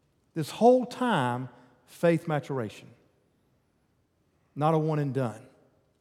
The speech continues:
And so one of the questions that I want to ask of all of us is this. Where are we in the process? Where are we in the journey?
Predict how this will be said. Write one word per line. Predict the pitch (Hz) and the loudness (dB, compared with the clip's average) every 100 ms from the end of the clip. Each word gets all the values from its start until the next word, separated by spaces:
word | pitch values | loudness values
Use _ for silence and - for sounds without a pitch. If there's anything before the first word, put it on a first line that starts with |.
| _ _ _ _ _ _ _ - | _ _ _ _ _ _ _ -6
And | 135 | 0
so | |
one | 190 262 | 4 4
of | |
the | 233 | 2
questions | - 214 - 185 156 131 | 2 2 2 -2 -4 -2
that | 156 180 185 | -4 -2 2
I | 180 | 4
want | 196 165 123 | 4 2 -2
to | 131 | -4
ask | 120 117 120 - - | -6 -6 -8 -12 -12
of | 113 | -2
all | 165 208 | 2 4
of | 147 | 2
us | 123 120 120 - - | 0 -4 -6 -10 -12
is | 135 117 | -12 -8
this. | 226 196 - - - _ _ _ _ _ _ - | -6 -6 -6 -16 -20 _ _ _ _ _ _ -6
Where | 139 202 233 | 0 2 4
are | 220 | 2
we | 185 202 165 95 110 135 _ _ _ _ _ - | 0 -4 -6 -6 -12 -16 _ _ _ _ _ -8
in | 151 | -6
the | 175 | -6
process? | - 233 - - 85 - - _ _ _ _ _ _ _ _ _ _ _ _ _ _ _ _ _ _ _ _ _ | -6 -8 -8 -12 -16 -20 -20 _ _ _ _ _ _ _ _ _ _ _ _ _ _ _ _ _ _ _ _ _
Where | 139 185 | -4 0
are | 196 | 0
we | 196 190 | 0 0
in | |
the | 170 | -2
journey? | 147 143 123 | -4 -4 -6